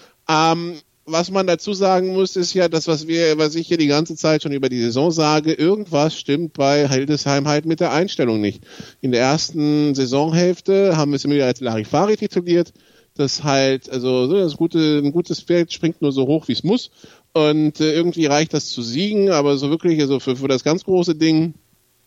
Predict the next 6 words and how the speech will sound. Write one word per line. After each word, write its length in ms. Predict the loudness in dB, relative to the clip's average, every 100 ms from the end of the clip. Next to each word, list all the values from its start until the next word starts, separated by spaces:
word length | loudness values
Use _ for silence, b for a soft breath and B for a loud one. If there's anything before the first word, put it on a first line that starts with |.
| _ _ _
ist 200 | -12 -4
man 140 | 0
weiterhin 380 | 0 0 0 -2
skeptisch. 480 | -2 -4 -4 -6 -8
Die 80 | -4
Rückrunde 680 | -2 -2 -2 0 2 2